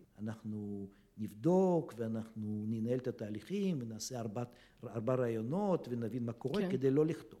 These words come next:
Speaker 1: יש בזה היגיון, כדי לקבל את הבן אדם המתאים ביותר, כיוון שזה לא בן אדם נכון, ואי אפשר לשאול ממול, אה, איפה הוא היה, ומה הוא היה, ויש עניין של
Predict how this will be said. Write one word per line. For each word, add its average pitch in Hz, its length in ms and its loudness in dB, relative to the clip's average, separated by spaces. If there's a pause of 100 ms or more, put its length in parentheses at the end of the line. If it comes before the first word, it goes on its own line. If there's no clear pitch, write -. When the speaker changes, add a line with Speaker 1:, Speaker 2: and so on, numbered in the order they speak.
(100)
Speaker 1:
יש 226 140 -2
בזה 269 200 -2
היגיון, 202 480 8 (680)
כדי 120 220 0
לקבל 127 340 2
את 165 120 -4
הבן 127 200 0
אדם 131 220 2
המתאים 127 420 0
ביותר, 139 440 0
כיוון 113 260 -10
שזה 107 240 -8
לא 120 100 -4
בן 117 180 -8
אדם 113 440 -8 (340)
נכון, 190 360 -6
ואי 139 100 2
אפשר 143 220 -2
לשאול 139 340 0
ממול, 135 360 2
אה, 123 220 0 (380)
איפה 131 220 0
הוא 117 80 4
היה, 208 440 2
ומה 120 160 -2
הוא 110 140 -2
היה, 202 280 -6
ויש 131 200 -4
עניין 104 180 -12
של 110 120 -12